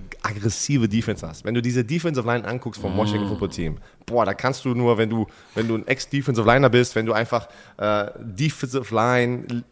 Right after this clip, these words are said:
Speaker 1: liebst, anzuschauen mit Pass Rush und, und gegen den Lauf und wie physisch und, und wie hungrig, wie motiviert sie sind, sich einen Namen zu machen als D-Line,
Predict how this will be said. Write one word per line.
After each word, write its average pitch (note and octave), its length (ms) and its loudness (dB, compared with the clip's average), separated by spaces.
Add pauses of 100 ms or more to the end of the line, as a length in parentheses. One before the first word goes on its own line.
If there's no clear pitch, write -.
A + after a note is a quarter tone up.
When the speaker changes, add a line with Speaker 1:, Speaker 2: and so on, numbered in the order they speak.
(180)
Speaker 1:
liebst, B2+ 580 -2
anzuschauen A2 600 0
mit G#2 120 -4
Pass A#2+ 360 0
Rush G2+ 200 2
und, G#2 140 -8
und G#2 160 -6
gegen A2+ 160 -4
den A2 140 2
Lauf G#2 320 2
und G#2 160 -6
wie G#2 80 -6
physisch A2 480 -4
und, G2+ 260 -4 (240)
und A2 160 -2
wie A#2+ 60 2
hungrig, C3 420 4
wie A#2 80 -2
motiviert C3 540 0
sie A2+ 80 -6
sind, F#2+ 320 -6 (120)
sich G2+ 140 -10
einen F#2+ 100 -8
Namen C3 260 0
zu - 120 -6
machen F2+ 240 0
als F2 180 0
D-Line, E2 340 -2